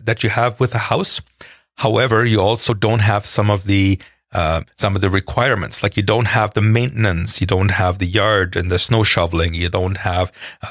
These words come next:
um, the exterior maintenance, uh, roof and stuff like that. So definitely it's a lifestyle choice. If you wanna travel, if you wanna concentrate on your business, condos might be a, a good option for you.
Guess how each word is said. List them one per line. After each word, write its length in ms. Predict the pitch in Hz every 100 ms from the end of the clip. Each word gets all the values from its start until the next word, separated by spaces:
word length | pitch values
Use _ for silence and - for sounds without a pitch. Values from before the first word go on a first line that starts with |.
| -
um, 200 | 80 87 - - _
the 160 | - - - -
exterior 680 | - 113 - - 120 117 113
maintenance, 720 | 107 113 123 98 87 85 -
uh, 100 | 87
roof 420 | 92 104 120 107
and 80 | -
stuff 220 | - 85
like 140 | - -
that. 200 | - 110
So 160 | - 101 - _ _ - - - _ _ _ _ _ _ -
definitely 360 | 165 196 185
it's 180 | 156 -
a 40 | 120
lifestyle 540 | 110 139 - 147 147
choice. 540 | 139 156 160 185 - - -
If 180 | 104 104
you 40 |
wanna 200 | 101 98
travel, 580 | - - 113 120 131 127
if 80 | 104
you 80 |
wanna 160 | 98 87
concentrate 580 | - 113 110 - - 110
on 120 | 101
your 120 | 95
business, 540 | 92 107 107 117 113 - - - _ -
condos 420 | 120 120 113 104
might 240 | 104 104 -
be 180 | 101
a, 240 | 92 95 98
a 80 | 110
good 200 | 104 95
option 320 | 101 - 107
for 180 | -
you. 80 | -